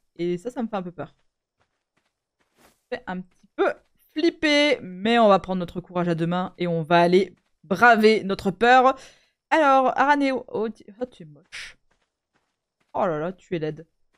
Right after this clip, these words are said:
Oh, t'as un gros bulbe et tout. <laughs> Allez, euh... on est d'accord que si je tombe, elle va me voir. <laughs> Elle m'a pas vu.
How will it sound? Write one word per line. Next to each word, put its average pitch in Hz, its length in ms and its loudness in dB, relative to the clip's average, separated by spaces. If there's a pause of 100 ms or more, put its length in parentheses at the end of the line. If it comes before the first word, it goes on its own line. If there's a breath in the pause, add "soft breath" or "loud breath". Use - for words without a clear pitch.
(140)
Oh, 247 380 2
t'as 226 120 -2
un 190 100 0
gros 185 280 -4
bulbe 185 440 -4
et 185 100 -2
tout. 175 200 -16 (240)
<laughs> - 1700 -2
Allez, 254 640 0 (100)
euh... 180 1000 -4 (540)
on 160 60 -10
est 147 40 -8
d'accord 147 280 -10
que 175 80 -18
si - 140 -20
je - 80 -18
tombe, 202 160 -4
elle 165 80 0
va 175 160 -2 (1700)
me 392 160 0
voir. 427 500 4 (300)
<laughs> - 1400 -6 (260)
Elle 277 100 0
m'a 226 100 2
pas 180 80 0
vu. 240 160 -2